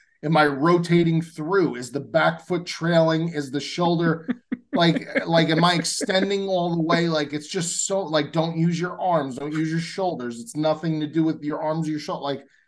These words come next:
Speaker 1: it's
Speaker 2: Yeah.
Speaker 1: just a lot, man. It's just
Speaker 2: Huh.
Speaker 1: a lot. Like, I, I, I feel like, like, I don't know. Is it really necessary? Like, I'm never gonna be a pro golfer. Like, I'm never gonna be an amateur, like, a high level golfer. I just,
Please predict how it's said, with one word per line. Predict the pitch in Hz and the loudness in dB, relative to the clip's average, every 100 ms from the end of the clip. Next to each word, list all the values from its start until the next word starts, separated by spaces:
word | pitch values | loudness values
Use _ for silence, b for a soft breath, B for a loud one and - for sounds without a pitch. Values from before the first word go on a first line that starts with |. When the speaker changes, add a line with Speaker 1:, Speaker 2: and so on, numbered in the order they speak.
| _ _ _ _ | _ _ _ _
Speaker 1:
it's | 120 143 196 | -6 0 2
Speaker 2:
Yeah. | |
Speaker 1:
just | 170 - | 0 0
a | 170 | -2
lot, | 135 139 151 120 | -2 -2 -2 -2
man. | 123 123 120 | -8 -6 -8
It's | 117 - | -12 -10
just | 160 156 135 | -2 0 2
Speaker 2:
Huh. | |
Speaker 1:
a | |
lot. | 151 139 143 143 - | 0 2 2 2 2
Like, | 151 156 | 0 0
I, | 175 175 214 214 | 0 4 4 4
I, | 208 175 214 | 2 0 0
I | 185 | 0
feel | - 262 | -2 0
like, | 254 226 190 | 2 2 0
like, | 175 165 | -2 -2
I | 185 214 | -2 0
don't | 202 | 2
know. | 165 147 151 | 2 2 2
Is | 151 147 | 0 -2
it | 208 160 | -4 0
really | 175 185 | 2 2
necessary? | 165 160 - 185 175 | 4 2 2 0 0
Like, | 165 | 0
I'm | 180 190 | 0 0
never | 190 180 | -2 0
gonna | 165 | 2
be | 156 | 2
a | 143 - - | 2 -2 0
pro | 175 160 | 2 2
golfer. | - 135 170 175 127 135 | 2 2 2 0 -4 -4
Like, | 135 | -2
I'm | 147 | 0
never | 165 160 | 0 0
gonna | 151 | 0
be | 143 147 | 2 0
an | 135 | 0
amateur, | - 165 180 170 156 147 | -2 -2 -2 -4 -2 0
like, | 135 123 110 | 0 -2 -4
a | 127 | -6
high | 156 165 | 2 4
level | 147 170 175 123 | 6 4 2 -2
golfer. | 127 127 147 | -4 -4 -2
I | 143 | 0
just, | 156 185 | 0 -2